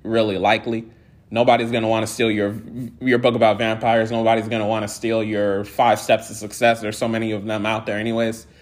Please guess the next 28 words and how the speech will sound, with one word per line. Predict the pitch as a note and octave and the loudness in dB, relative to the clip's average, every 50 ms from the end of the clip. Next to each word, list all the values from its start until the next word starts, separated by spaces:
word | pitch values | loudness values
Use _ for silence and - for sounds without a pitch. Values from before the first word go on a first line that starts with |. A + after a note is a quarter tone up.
| - - - - _ | -20 -20 -20 -20 _
So | - - - B2+ A#2 A2 G#2 G2 G2 G#2+ - - - _ _ _ - _ - - - _ - | -10 -2 2 4 4 6 4 2 0 -4 -10 -18 -20 _ _ _ -20 _ -20 -20 -20 _ 0
just | - D3 D3 D#3 | 2 2 4 4
understand | E3+ D3+ C#3 C3+ C3+ - C#3 C#3 D3 D3 | 2 2 2 0 2 2 2 2 4 4
that. | D3 C#3 B2+ | 2 2 2
But | C3 A#2+ | 0 -4
if | A#2+ - | -2 0
you're | C3 A#2+ | 0 0
paranoid, | B2 - - D3 D#3 D#3+ D#3+ D#3+ D#3 D#3+ D#3 D#3 C#3+ | 0 2 2 4 4 4 4 2 0 -2 -2 -2 -2
if | C#3 A#2+ A2+ | -2 -4 -4
you | A#2+ A#2 | -4 -6
think | A#2 A#2 C3 B2+ C3 C3 | -4 -2 -4 -4 -4 -4
that, | - A#2 | -6 -6
you | A#2+ A#2+ B2 B2+ | -4 -4 -2 -2
know, | B2+ A#2+ A#2 | -2 -2 0
you | A#2 A#2 A#2 | 0 0 2
got | A#2+ B2+ A#2+ A#2+ - | 2 2 2 4 4
that | A#2+ A2 G#2+ | 2 2 2
really | A#2 B2+ C#3 C#3 C3+ | 2 2 2 2 2
great | B2+ C3+ C3+ C#3+ C#3 | 2 2 2 4 4
idea, | C3+ A#2 - A#2 B2 C#3 D3+ D#3 D#3+ D#3 - - - | 4 2 2 2 2 2 2 2 0 -4 -10 -14 -8
at | - E2+ - - | -4 -4 -2 0
the | C#3 | 0
end | C#3 D3 | 0 0
of | C#3 | 0
the | C3 | 0
day, | B2+ A#2 B2+ C3+ D3 D3+ | 2 2 4 4 4 2
what | C#3 A#2 B2 C#3 | 2 2 2 2
is | C#3+ B2+ A#2 A#2+ - - - - - | 2 0 -2 -2 -6 -12 -14 -16 -20